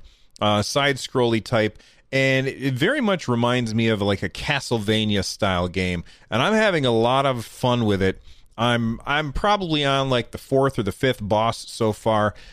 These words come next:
uh, and I'm working on, uh,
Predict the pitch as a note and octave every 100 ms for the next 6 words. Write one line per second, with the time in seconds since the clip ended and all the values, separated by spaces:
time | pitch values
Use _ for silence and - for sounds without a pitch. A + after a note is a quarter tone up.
0 | - - G2+ G2 G2 B2 A#2+ A#2+ D#3 D#3+
1 | D#3 C3+ B2 A2+ A2+ - - A2+ G#2+ G2+
2 | F#2 E2+